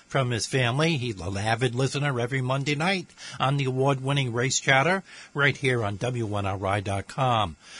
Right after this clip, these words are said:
Uh, Dickie Potts, sixty-four today. And a one-time acquaintance turns fifty-three today. Uh, Keith Urban, one of the most underrated guitar players I have ever met in my life,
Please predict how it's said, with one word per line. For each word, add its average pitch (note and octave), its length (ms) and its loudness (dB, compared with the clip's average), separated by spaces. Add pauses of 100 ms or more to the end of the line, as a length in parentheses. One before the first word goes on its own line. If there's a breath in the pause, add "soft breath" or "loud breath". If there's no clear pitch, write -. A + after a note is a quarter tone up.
(140 loud breath)
Uh, B2 120 6
Dickie F3+ 360 0
Potts, F3 580 2
sixty-four D#3+ 640 0
today. D3 520 2 (340 loud breath)
And F3 560 4 (100)
a C#3 100 0
one-time A3+ 520 2
acquaintance G#3 720 0
turns C3+ 340 0
fifty-three E3 560 0
today. E3 480 4 (380 loud breath)
Uh, A2 180 2
Keith C4 460 4 (200)
Urban, D#3+ 480 2 (120)
one A#2+ 160 -2
of A#2 80 -4
the B2 120 0
most B2 320 2
underrated D3 540 2
guitar B2+ 380 2
players D3+ 480 4 (200 loud breath)
I B2+ 140 4
have G#2 180 0
ever C#3 240 2
met C#3 220 0
in B2+ 60 -8
my C3 180 2
life, D3 400 4